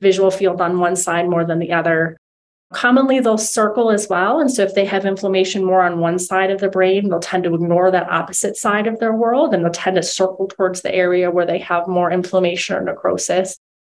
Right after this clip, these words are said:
And then also they can commonly have reduced paw placement on exam. Sometimes they can have some degrees of weakness or incoordination, depending on how much pressure is increased inside the brain. Even if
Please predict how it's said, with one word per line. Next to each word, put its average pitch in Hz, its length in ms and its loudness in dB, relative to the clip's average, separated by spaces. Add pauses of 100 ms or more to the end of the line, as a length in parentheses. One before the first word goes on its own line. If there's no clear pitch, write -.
(140)
And 202 120 -2
then 190 120 2
also 180 280 2
they 180 120 -2
can 175 160 -2
commonly 175 420 -2
have 170 420 -2 (140)
reduced 185 600 -2 (480)
paw 175 240 0
placement 180 500 -2 (340)
on 165 140 -2
exam. 165 560 0
Sometimes 175 440 -2
they 170 100 2
can 180 100 0
have 180 220 -2
some 175 220 -2
degrees 180 360 -2
of 175 180 -2
weakness 180 460 0
or 185 40 -2
incoordination, 170 680 0
depending 165 400 -2
on 156 80 -2
how - 200 -4
much - 340 -2 (180)
pressure - 320 -2
is - 140 0
increased - 480 -2
inside - 360 -4
the - 80 -8
brain. - 460 -8 (600)
Even 254 200 -2
if 277 60 0